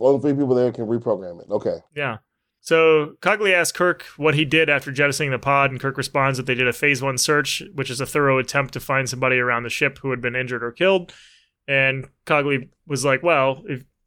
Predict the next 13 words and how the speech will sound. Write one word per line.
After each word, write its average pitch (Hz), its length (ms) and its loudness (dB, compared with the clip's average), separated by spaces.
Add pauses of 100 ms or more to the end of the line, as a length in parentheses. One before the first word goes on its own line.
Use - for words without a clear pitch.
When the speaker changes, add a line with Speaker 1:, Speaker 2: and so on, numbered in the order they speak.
(220)
Speaker 2:
what 143 180 2
if 135 160 0
the 139 80 -6
person 139 280 -2
you 131 80 -2
were 131 100 2
looking 156 240 0
for 135 200 0
didn't 131 240 -2
want 127 120 -2
to 120 60 -2
be 127 100 -4
found?" 135 500 -2